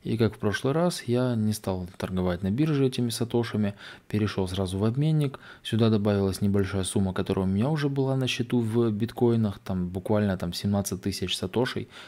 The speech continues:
они плюсанули сюда. И после конвертации по курсу десять тысяч четыреста долларов за один биткоин получается семьдесят пять долларов. Также у меня на счету было ещё восемь долларов, итого у меня восемьдесят три доллара, я решил все сразу вывести.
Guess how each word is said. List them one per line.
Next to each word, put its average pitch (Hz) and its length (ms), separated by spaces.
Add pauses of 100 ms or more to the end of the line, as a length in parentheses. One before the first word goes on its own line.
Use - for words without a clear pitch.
они 101 200
плюсанули 101 520
сюда. 156 400 (180)
И 110 100
после 107 360
конвертации 143 680
по 135 180
курсу 120 580
десять 107 360
тысяч 104 280
четыреста 98 880 (320)
долларов 101 640
за 98 200
один 101 380
биткоин 95 380
получается 101 520
семьдесят 107 560
пять 92 340
долларов. 98 580 (680)
Также 139 280
у - 20
меня 123 160
на 117 80
счету 117 360
было 110 260
ещё 104 260
восемь 98 320
долларов, 110 440
итого 98 340
у 113 40
меня 104 200
восемьдесят 95 500
три 98 160
доллара, 131 300
я 107 160
решил 101 240
все 90 160
сразу 92 320
вывести. 85 380